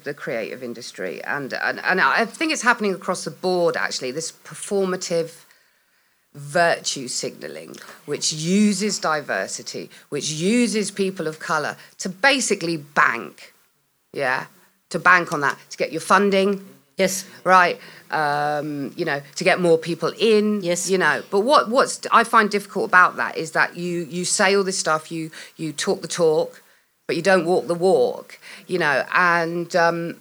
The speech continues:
Speaker 1: and then also you'll be happy all day long to bank on di-, the div-, diversity, you know, pound, but you won't put people of colour in positions,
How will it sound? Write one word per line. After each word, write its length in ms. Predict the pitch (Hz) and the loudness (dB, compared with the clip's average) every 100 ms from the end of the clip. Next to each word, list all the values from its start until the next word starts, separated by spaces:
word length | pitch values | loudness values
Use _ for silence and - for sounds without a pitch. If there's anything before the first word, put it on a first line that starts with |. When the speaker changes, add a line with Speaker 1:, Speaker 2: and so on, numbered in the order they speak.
| - | -6
Speaker 1:
and 160 | 170 180 | -2 2
then 160 | 185 190 | 4 6
also 600 | 208 196 - 139 110 95 - - | 4 2 2 2 0 -4 -14 -4
you'll 180 | 180 170 | -2 0
be 140 | 175 | 0
happy 380 | 175 196 202 180 | 2 0 2 0
all 220 | 185 190 | 2 2
day 260 | 185 165 160 | 2 0 2
long 240 | 160 160 | 0 -2
to 120 | 160 | -6
bank 400 | 143 151 143 139 | -6 -4 -2 -4
on 140 | 147 139 | -6 -4
di-, 140 | 135 | -6
the 180 | 147 151 | -8 -8
div-, 380 | 147 131 139 - | -6 -8 -8 -2
diversity, 800 | 147 143 147 151 156 - 139 - - - - | -2 0 -2 -2 -6 -10 -14 -14 -20 -20 -10
you 100 | 156 | -8
know, 160 | 165 - | -6 -8
pound, 500 | - 170 143 120 - - - _ - | -2 0 2 -2 -8 -14 -20 _ -8
but 100 | 123 | -6
you 160 | 156 147 | -6 2
won't 400 | 160 156 156 - | 4 4 0 -4
put 300 | 151 - - | -8 -8 -10
people 560 | 139 127 135 120 - - - _ - | -10 -8 -8 -8 -10 -16 -20 _ -14
of 140 | 143 | -10
colour 400 | - 139 - - - | -6 -4 -4 -6 -8
in 340 | 139 135 131 | -8 -6 -10
positions, 680 | - 135 117 - 64 64 - | -10 -10 -6 -6 -8 -10 -14